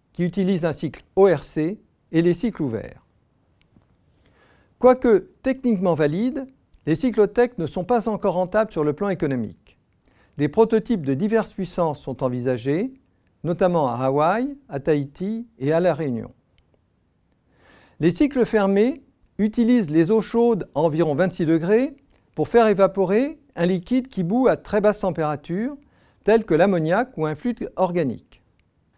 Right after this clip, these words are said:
La vapeur produite entraîne une turbine, puis est condensée par échange thermique avec l'eau froide à environ quatre degrés Celsius provenant des couches profondes de l'océan. Le cycle thermodynamique est analogue à celui d'un cycle de centrale à vapeur d'eau,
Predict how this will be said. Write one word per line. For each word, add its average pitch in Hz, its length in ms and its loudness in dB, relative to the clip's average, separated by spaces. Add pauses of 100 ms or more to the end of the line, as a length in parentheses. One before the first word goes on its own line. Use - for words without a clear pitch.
(640)
La 147 100 4
vapeur 240 320 4
produite 190 640 0 (300)
entraîne 240 340 2
une 202 140 4
turbine, 165 500 0 (260)
puis 262 360 0 (340)
est 147 100 0
condensée 247 500 2
par 160 140 -2
échange 190 280 -2
thermique 185 560 -2 (280)
avec 160 260 0
l'eau 156 140 0
froide 247 460 0 (220)
à 139 80 -6
environ 147 320 -2
quatre 202 220 -2
degrés 151 220 0
Celsius 156 440 -6
provenant 160 380 -4
des 143 180 -4
couches 214 240 -8
profondes 180 340 -6
de 143 60 -2
l'océan. 127 440 -6 (1300)
Le 170 140 6
cycle 277 440 2
thermodynamique 233 800 4
est 185 140 2
analogue 208 500 4
à 175 60 2
celui 208 320 0
d'un 165 200 0
cycle 165 420 -4
de 131 80 -4
centrale 185 400 0
à 143 60 2
vapeur 127 320 -2
d'eau, 247 320 -4